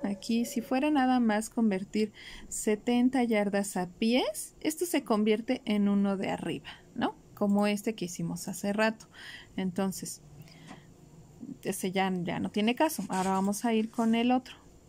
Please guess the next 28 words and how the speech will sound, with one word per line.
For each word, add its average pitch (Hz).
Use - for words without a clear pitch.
Pero 302
no 359
importa, 359
vamos 320
primero 226
a 196
pensar 202
que 240
no 208
está 208
lo 196
de 185
abajo 214
y 220
vamos 254
a 254
convertir 214
o 196
a 196
revisar 190
las 247
equivalencias 220
para 214
llegar 196
de 185
yardas 294
a 302
pies. 190